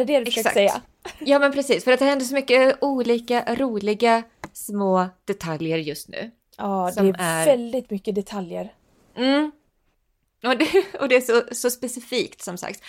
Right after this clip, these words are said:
Speaker 2: Och vi har också gjort en snabb omröstning på vår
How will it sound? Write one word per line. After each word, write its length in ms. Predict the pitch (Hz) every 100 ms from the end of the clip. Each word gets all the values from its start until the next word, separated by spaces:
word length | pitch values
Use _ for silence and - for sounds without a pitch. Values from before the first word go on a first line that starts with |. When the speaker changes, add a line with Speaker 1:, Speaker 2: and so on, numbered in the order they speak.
| - -
Speaker 2:
Och 380 | 277 294 - -
vi 120 | 214
har 100 | 214
också 220 | 208 214
gjort 220 | 196 190
en 120 | 175 175
snabb 320 | 185 170 -
omröstning 640 | 214 196 180 180 196 202 196
på 320 | _ 180 170
vår 420 | 170 165 160